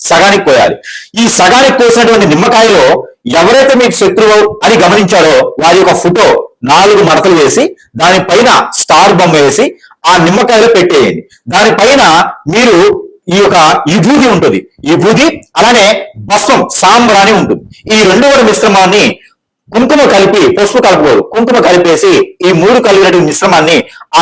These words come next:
నిమ్మకాయ పైన వేసి దానికి ముందు పక్కల ఐదు కర్పూరం బిళ్ళలు పెట్టి ఆ నిమ్మకాయ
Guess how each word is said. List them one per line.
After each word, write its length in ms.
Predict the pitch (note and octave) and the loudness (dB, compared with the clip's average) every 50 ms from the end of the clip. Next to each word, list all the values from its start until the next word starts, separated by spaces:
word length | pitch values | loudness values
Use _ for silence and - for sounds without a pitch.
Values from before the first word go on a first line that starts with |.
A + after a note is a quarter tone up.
| E3 D#3+ | 0 0
నిమ్మకాయ 320 | E3+ F#3+ A3+ A#3 A#3 A3+ A3 G#3 | 0 0 0 2 2 2 2 2
పైన 140 | F#3 F3+ E3 D#3+ | 2 2 2 2
వేసి 240 | D#3 D3 - F#3+ F3 C3 - - - - - - A#2+ | 2 2 2 2 0 0 0 -2 -4 -10 -12 -6 -2
దానికి 300 | F3 G3 G#3 G3 - F3+ D3+ E3+ D#3+ C3+ | -2 0 0 0 0 0 0 0 0 0
ముందు 180 | D#3+ F#3+ A3 A#3 - A3+ | -2 -2 -2 -2 -2 -2
పక్కల 220 | - - G3 F#3 D#3 - - - - - - D#3 F3+ | -2 0 0 2 2 2 0 -2 -4 -8 -4 -2 0
ఐదు 120 | G3+ - - F3 | 0 0 0 0
కర్పూరం 340 | E3+ - - G3+ G#3 G3+ F3 | -2 -2 0 0 0 0 0
బిళ్ళలు 200 | F3 F3+ - - - | 0 0 0 -2 -2
పెట్టి 240 | C3+ - - A#3+ C4+ C4+ - _ _ - - F3+ | -2 -4 -2 -2 -2 -4 -4 _ _ -4 -2 0
ఆ 20 | F#3 E3+ E3 | 0 2 0
నిమ్మకాయ 380 | F3+ G#3 B3 C4+ C#4 C4+ B3 | 0 0 0 0 0 2 2